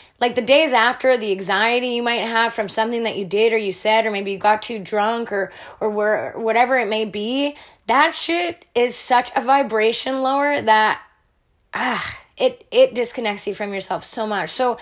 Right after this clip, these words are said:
party responsibly, you know what I mean? Like, know your limits. Like, don't overdo it so you can feel at least somewhat like yourself the next day and you don't do anything that you regret because fuck, regret sucks. You know, we wanna be living on a high vibe,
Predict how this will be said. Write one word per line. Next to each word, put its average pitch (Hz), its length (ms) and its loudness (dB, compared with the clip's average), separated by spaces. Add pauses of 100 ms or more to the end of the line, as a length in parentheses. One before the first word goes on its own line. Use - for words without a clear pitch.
(340)
party 277 280 4
responsibly, 202 920 -2
you 214 60 -2
know 214 100 -2
what 214 100 0
I 220 60 4
mean? 226 300 0
Like, 208 260 0 (240)
know 240 220 0
your 285 200 2
limits. 247 880 -2
Like, 208 280 0
don't 254 320 4
overdo 247 760 -2
it 175 240 0
so - 120 -4
you 220 200 -4
can 240 160 -4
feel 247 760 0 (260)
at 202 180 0
least 247 280 0
somewhat 247 360 0
like 214 200 -4
yourself 208 460 -2
the 208 60 -6
next 190 260 -8
day 196 400 -2
and 196 360 -8
you 202 80 -8
don't 226 160 -4
do 220 140 -6
anything 214 320 -4
that 208 80 -8
you 180 160 -8
regret 170 380 -6
because 170 420 -8
fuck, - 340 -4
regret 180 320 -6
sucks. - 580 -8
You 202 120 -8
know, 208 180 -2
we 220 80 0
wanna 240 240 0
be 220 140 -2
living 226 260 0
on 208 120 0
a 196 40 -4
high 214 260 -2
vibe, 202 380 2